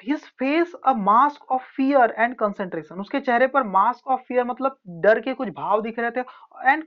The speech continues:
concentration के भाव दिख रहे थे, मतलब बड़ी गंभीरता से समझने की कोशिश वो कर रहा था, कॉन्सेंट्रेट करने की कोशिश कर रहा था वो क्या कह रहे हैं, क्योंकि ये तो डच भाषा जानता ही नहीं था, इसे फारसी भाषा आती थी, है ना, क्योंकि ईरान का रहने वाला था।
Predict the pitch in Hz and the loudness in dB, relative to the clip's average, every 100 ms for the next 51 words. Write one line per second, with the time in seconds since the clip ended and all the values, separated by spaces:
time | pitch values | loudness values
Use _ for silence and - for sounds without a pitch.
0 | - 226 208 277 262 262 262 240 208 220 | -6 -4 -2 -4 -4 -4 -6 -2 0 0
1 | 220 233 240 254 277 254 247 233 202 196 | -2 -6 -6 -8 -4 -4 -4 -4 -6 -6
2 | 214 247 247 247 262 208 208 214 214 220 | -8 -2 -2 -2 -12 -8 -8 -8 -12 -16
3 | 180 170 196 208 311 - - - 180 170 | -16 -12 -14 -10 -12 -12 -14 -4 0 0
4 | 226 226 202 214 233 269 277 214 208 208 | 0 -6 -10 -8 0 0 2 0 0 -10
5 | 196 175 185 185 190 208 240 240 214 185 | -16 -16 -6 -2 -2 -2 -8 -2 0 0
6 | 160 135 127 - - - 208 208 269 262 | -4 -10 -12 -18 -20 0 0 0 -4 -2
7 | 285 214 208 208 208 220 247 175 185 185 | -2 0 0 0 -2 0 -2 0 0 0
8 | 185 214 196 208 226 254 - 175 180 208 | 0 -2 -2 -6 -6 -8 -4 -2 -2 -4
9 | 175 170 165 160 185 160 147 214 247 - | -4 -4 -6 -6 -16 -18 -10 -2 -2 -2
10 | _ - - _ _ _ - 190 277 262 | _ -20 -20 _ _ _ -6 -4 -2 0
11 | 208 202 196 170 156 139 135 135 143 | 0 2 0 0 -4 -10 -12 -16 -20